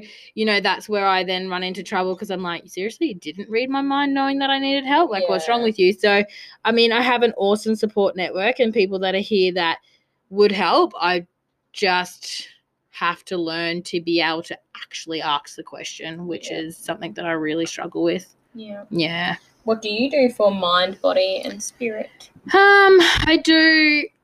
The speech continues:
Speaker 1: I do a l-, quite a few things, actually. Like, I like to wake up early and probably do very similar to your miracle morning,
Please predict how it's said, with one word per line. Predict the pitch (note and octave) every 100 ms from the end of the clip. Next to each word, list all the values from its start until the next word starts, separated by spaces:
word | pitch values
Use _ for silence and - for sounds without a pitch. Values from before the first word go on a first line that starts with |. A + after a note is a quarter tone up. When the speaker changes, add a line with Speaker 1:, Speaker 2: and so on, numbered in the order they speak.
| -
Speaker 1:
I |
do | C4+ D4+
a | D4+
l-, | C4 - - G#3 -
quite | C4+ B3
a |
few | A#3 G#3
things, | G#3 G3
actually. | F#3 E3+ - C4
Like, | C#4 G#3+
I | G#3+
like | A3 G#3+ G3 -
to | -
wake | G#3 G3 G3+
up | G3 F#3 -
early | F#3+ F#3+ G3 G3
and | F#3 F#3+ F#3
probably | G#3+ G3 F#3 F#3
do | F#3 F#3 F3+
very | F#3 F#3+
similar | F#3+ F#3+ G3
to | F#3+ G3+
your | F#3
miracle | F3+ F#3 F#3
morning, | F#3 F3+ F#3 G3+ D4